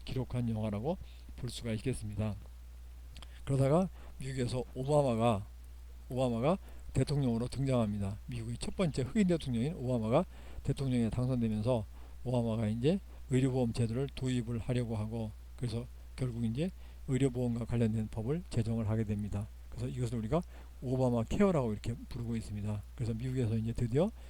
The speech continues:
이 건강보험을 도입을 한 것이, 그래서 그나마 압박 단계에서 좋은 측면이라고 볼 수가 있겠습니다.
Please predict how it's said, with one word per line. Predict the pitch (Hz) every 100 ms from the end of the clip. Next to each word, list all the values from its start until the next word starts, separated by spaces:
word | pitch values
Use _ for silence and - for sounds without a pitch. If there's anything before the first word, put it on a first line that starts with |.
| - - -
이 | 117
건강보험을 | - 127 135 127 117 110 110 117 185 - - - -
도입을 | 127 123 113
한 | 113 127
것이, | 120 113 127 104 -
그래서 | - 120
그나마 | 113 117 117 143 180 - - -
압박 | 120 - 131
단계에서 | 127 117 110 113 123 110 - - - -
좋은 | 127 120
측면이라고 | 117 185 175 147 107 104 175 - - -
볼 | - 123
수가 | 117 113
있겠습니다. | 113 123 107 104 107 101